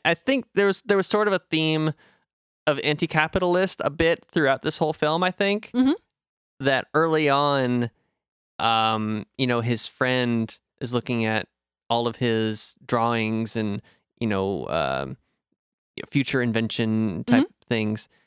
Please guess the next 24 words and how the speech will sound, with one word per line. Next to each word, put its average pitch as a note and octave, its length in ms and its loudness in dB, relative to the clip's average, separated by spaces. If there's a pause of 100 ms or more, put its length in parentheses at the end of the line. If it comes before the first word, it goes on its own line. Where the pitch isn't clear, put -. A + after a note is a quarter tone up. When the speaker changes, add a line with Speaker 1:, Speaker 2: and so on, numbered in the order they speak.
(160)
Speaker 1:
And A2 100 -2
he's G#2+ 140 -2
like, G#2 160 0
"Oh, D3 180 2
do C3+ 60 -2
you A#2 60 -2
think D3 140 -2
we'll B2+ 160 2
ever C3 140 0
take C#3 200 -2
it B2+ 100 -6
too C3 120 0
far?" A2 500 2 (440)
And B2 140 0
he's, B2+ 240 0 (140)
Guy C3 180 2
Pearce's C3 320 -2
character A#2+ 320 0
is A2+ 80 0
like, A2+ 220 0 (240)
"No, F3+ 360 4
no D#3 140 4
such F#3+ 220 -2
thing." F#3 400 0